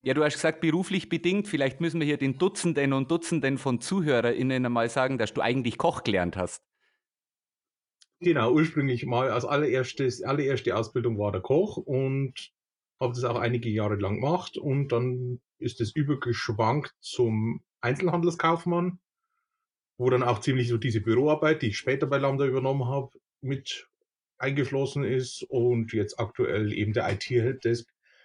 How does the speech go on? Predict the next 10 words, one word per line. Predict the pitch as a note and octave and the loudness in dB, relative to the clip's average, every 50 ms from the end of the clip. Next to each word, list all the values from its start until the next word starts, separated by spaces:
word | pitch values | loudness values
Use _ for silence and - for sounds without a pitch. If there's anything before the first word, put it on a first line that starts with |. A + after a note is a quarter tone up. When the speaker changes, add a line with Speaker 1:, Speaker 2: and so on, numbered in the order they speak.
| _ _ _ | _ _ _
Speaker 2:
wo | - B2 A#2+ | 2 4 4
jetzt | B2 A#2+ - | 4 4 4
auch | - B2+ A2+ C3+ | 0 2 2 2
wieder | B2+ B2 C#3 | 2 2 2
in | B2 A#2+ A#2+ A#2+ A#2 | 2 2 0 0 0
die | B2 A#2+ A#2+ A#2+ - - _ _ _ _ _ _ _ _ _ _ _ _ _ _ _ _ _ _ - - - - - | 0 0 0 -2 -2 -6 _ _ _ _ _ _ _ _ _ _ _ _ _ _ _ _ _ _ -10 -10 -8 -6 -2
Videoschnitt | B2+ E3 F3+ F3 F3+ F3 D#3+ - F3 E3 F3 F3+ F3+ - | 2 2 4 6 6 4 4 4 4 4 4 4 2 0
und | C3+ C#3 D#3 C#3+ A#2+ | 0 0 0 0 -2
<laughs> | - - - | -4 -6 -6
Aufnahmeschnitt, | C3+ - C#3 E3 C#3 B2+ D3+ C3+ C#3 C3+ C3 B2+ A#2+ A#2 B2 B2+ C3+ C3 - - - - | -4 0 0 0 0 0 0 -2 0 2 0 0 0 -2 -2 -4 -4 -4 -6 -12 -18 -18